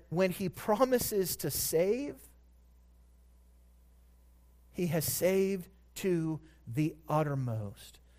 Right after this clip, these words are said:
those who trust in Christ. So those promises that God makes are backed up by his character, and they are guaranteed by his moral excellence. He never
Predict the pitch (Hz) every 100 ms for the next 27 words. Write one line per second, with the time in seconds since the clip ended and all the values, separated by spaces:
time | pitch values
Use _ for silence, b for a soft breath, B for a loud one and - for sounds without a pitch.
0 | - - 120 151 151 131 113 - - -
1 | - 139 120 - 110 101 - 104 - 107
2 | - - - - - - - - - -
3 | - - - - - - - - - -
4 | - - - - - - - - - -
5 | - - - - - - _ _ _ -
6 | 156 156 208 - - 208 202 226 196 -
7 | 131 113 120 127 156 175 185 151 151 156
8 | - - - - - - - - - -
9 | _ - 147 120 175 175 214 - 185 -
10 | 156 151 135 - - 185 190 196 - 185
11 | 190 b b - 160 151 147 143 135 123
12 | b b b - 160 175 214 214 - 180
13 | 175 156 117 139 139 143 127 135 120 123
14 | 135 147 147 - 127 - - 120 107 -
15 | 160 165 151 147 156 156 151